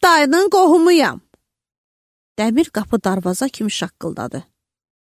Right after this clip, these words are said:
Tərgül qarşısında uca boylu, zil qara saçları, üz gözünə dağılmış bir oğlan gördü. Hər iki əlindən yaşıl tor zəmbil sallanırdı. Birinə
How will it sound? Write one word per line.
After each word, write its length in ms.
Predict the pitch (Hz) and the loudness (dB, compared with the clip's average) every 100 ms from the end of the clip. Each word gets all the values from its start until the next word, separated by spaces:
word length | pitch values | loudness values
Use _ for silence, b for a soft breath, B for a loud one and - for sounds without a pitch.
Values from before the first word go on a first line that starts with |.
| _ - | _ -2
Tərgül 440 | 294 285 247 440 - | 2 4 4 2 2
qarşısında 580 | 285 - - 240 247 302 | 0 -2 -2 0 2 2
uca 300 | 240 214 302 226 | 0 2 0 0
boylu, 320 | 185 160 170 | 0 0 -4
zil 320 | 185 311 349 | 2 2 2
qara 280 | - 202 240 | 0 -2 -2
saçları, 680 | - 220 - 165 180 254 - b b _ - | -4 -8 -6 -4 0 -2 -2 b b _ 2
üz 160 | 427 381 | 2 4
gözünə 420 | 269 240 220 233 | 2 2 2 0
dağılmış 560 | 202 190 196 240 330 - | 0 -2 -2 0 -2 0
bir 100 | 359 | 2
oğlan 420 | 247 180 185 175 | 2 0 -4 -4
gördü. 340 | 113 - - - _ _ B B B | -8 -10 -14 -16 _ _ B B B
Hər 160 | 277 349 311 | -2 0 0
iki 160 | - | -2
əlindən 680 | - 226 220 214 233 339 440 240 | -2 0 2 2 0 -2 0 0
yaşıl 400 | 233 - 415 466 b b b _ | 0 -2 -2 -2 b b b _
tor 280 | - 330 403 | -2 2 2
zəmbil 540 | 311 240 220 202 202 190 | 0 0 2 2 2 0
sallanırdı. 840 | - 208 165 147 143 151 - 180 _ _ _ - | -4 -6 -6 -6 -8 -10 -10 -14 _ _ _ 0
Birinə 360 | 226 202 220 | 2 2 0